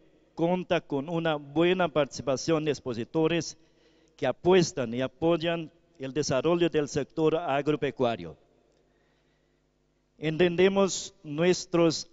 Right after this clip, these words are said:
extendemos nuestros agradecimientos también a las instituciones que con su presencia están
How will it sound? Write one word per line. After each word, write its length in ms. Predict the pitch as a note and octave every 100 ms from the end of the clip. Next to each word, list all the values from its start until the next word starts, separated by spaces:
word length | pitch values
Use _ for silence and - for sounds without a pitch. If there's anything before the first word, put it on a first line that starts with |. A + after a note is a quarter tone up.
| _ _ _ _
extendemos 640 | C3+ - D#3 D3 F#3 G3+ D3
nuestros 360 | F3+ F3 D#3
agradecimientos 880 | D3+ D3+ C#3+ C3 D3 D3 F3 E3+ C#3+
también 520 | - B2+ C3+ D#3+ E3+ -
a 160 | C3 C#3
las 220 | C#3+ C#3
instituciones 1120 | F3+ D#3+ D#3+ C#3+ C#3+ - F3+ F3+ F#3 F3 - _ _ _ _ _
que 140 | D3
con 260 | - E3 E3
su 240 | - G#3+
presencia 680 | A#3+ E3+ C#3 E3 F3 - C3+
están 520 | C#3+ C3+ - E3+ F3+